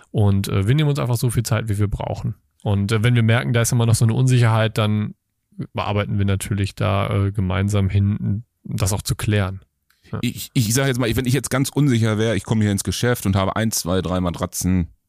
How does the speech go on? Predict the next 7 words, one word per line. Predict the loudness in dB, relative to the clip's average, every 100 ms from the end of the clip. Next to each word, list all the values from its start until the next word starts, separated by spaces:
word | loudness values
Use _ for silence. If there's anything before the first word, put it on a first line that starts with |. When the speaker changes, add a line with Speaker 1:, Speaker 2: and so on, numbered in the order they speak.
| _ _ _ _
Speaker 2:
Probe | -2 0 2 2 0 -2
gelegen | 0 2 2 4 4 2 0 0
oder | 0 0 0
ob, | 0 -2
hab | -2 -2
mich | -2
draufgelegt | 0 0 2 0 2 -2